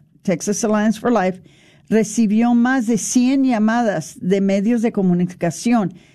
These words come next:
que, que entraron del New York Times, del New Yorker, Washington Post, del Dallas Morning News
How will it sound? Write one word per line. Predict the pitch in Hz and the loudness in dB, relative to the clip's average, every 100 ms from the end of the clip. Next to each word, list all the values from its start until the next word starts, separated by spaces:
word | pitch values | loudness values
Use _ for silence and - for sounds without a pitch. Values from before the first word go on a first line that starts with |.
| _ _ | _ _
que, | - 190 190 - | -2 -2 -2 -2
que | 202 | 0
entraron | 190 196 202 202 233 | 0 0 0 0 0
del | 208 185 196 | 0 2 2
New | 208 | 2
York | 214 214 - | 2 0 -2
Times, | 220 214 226 214 214 | 0 2 2 0 -2
del | 190 180 | -2 0
New | 185 180 | 2 2
Yorker, | 214 214 226 | 0 0 -2
Washington | 196 185 180 180 190 175 | 0 -2 -2 -2 -2 -2
Post, | - 226 220 | -2 0 0
del | 196 160 | -2 -2
Dallas | 175 175 170 - | -2 0 -2 -2
Morning | 170 170 175 | 0 0 2
News | 190 233 254 - | 2 2 2 -2